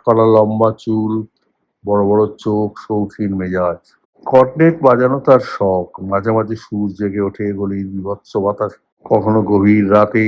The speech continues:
ভোরবেলা, আধ অন্ধকারে, কখনো বৈকালে। এবার মায়া লাগে তান, সমস্ত আকাশে বাজে অনাদিকালের বিরহ বেদনা।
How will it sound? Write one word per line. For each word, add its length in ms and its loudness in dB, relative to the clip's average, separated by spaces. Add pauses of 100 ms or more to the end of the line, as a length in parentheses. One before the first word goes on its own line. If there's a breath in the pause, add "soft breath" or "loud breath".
ভোরবেলা, 720 -2
আধ 140 -2
অন্ধকারে, 680 -6 (280)
কখনো 340 -10
বৈকালে। 520 -6
এবার 200 -4
মায়া 320 2
লাগে 240 0
তান, 400 2 (800)
সমস্ত 540 -4
আকাশে 460 2
বাজে 360 0
অনাদিকালের 840 -4 (500)
বিরহ 460 -4
বেদনা। 500 -6